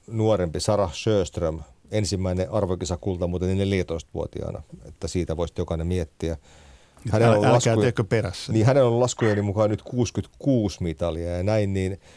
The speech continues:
Speaker 1: ymmärrätkö sen, että okei, no sä et vielä pääse ihan näihin kerhoihin, mut ymmärrätkö sen, että jotkut ihmiset saattaa vähän kokea, että nää, osa näistä mitaleista on hieman tämmöisiä inflaation makuisia, niin kuin vaikka joku Sarahin lyhyen radan E M-pronssi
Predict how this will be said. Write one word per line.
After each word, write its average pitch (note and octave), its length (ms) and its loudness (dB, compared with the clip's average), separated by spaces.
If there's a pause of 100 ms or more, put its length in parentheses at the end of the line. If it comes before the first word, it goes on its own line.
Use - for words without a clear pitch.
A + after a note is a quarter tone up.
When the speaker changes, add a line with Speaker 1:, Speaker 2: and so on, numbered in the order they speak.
(120)
Speaker 1:
ymmärrätkö C3+ 480 2
sen, B2+ 280 4
että F#2+ 360 -2 (500)
okei, A#2 300 2
no - 60 0
sä C#3+ 180 4
et G2 140 -2
vielä G#2+ 200 2
pääse A2 280 0
ihan A2 200 2
näihin A2+ 280 4
kerhoihin, G2+ 500 0
mut G#2 140 -2
ymmärrätkö A#2+ 440 0
sen, A#2+ 220 2
että G2 320 -4 (560)
jotkut A#2 280 2
ihmiset G#2 380 2
saattaa G#2 460 0
vähän A#2 240 0
kokea, F#2 440 0
että E2+ 200 -8
nää, F2+ 220 -2 (760)
osa A#2+ 220 4
näistä G2 280 -2
mitaleista F#2 460 0
on E2 40 -10
hieman G2+ 240 0
tämmöisiä F2+ 400 -4
inflaation E2+ 500 -2
makuisia, F2 480 -6
niin E2 160 -8
kuin F2+ 140 -4
vaikka G2 400 -2 (600)
joku G#2 200 0
Sarahin G2+ 600 0
lyhyen G2+ 360 2
radan F2+ 240 -2
E G2 260 0
M-pronssi F2 580 -4